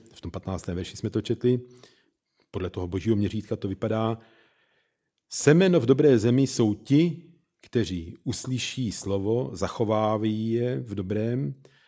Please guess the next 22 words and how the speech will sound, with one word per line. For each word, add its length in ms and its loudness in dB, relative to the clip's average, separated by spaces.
a 80 -12
upřímném 460 -4
srdci 520 -6
a 140 -4
s 100 -6
vytrvalostí 920 -4
přinášejí 920 -4
úrodu.“ 540 -8
Tedy 360 -10
ten 140 -12
úspěch, 640 -4
to 140 -4
jsou 420 -2
ti, 480 -2
kdo 280 0
se 380 -4
nechali 540 -2
Bohem 520 -6
proměnit, 800 -2
Boží 220 -2
slovo 420 -6
zachovávají 1000 -4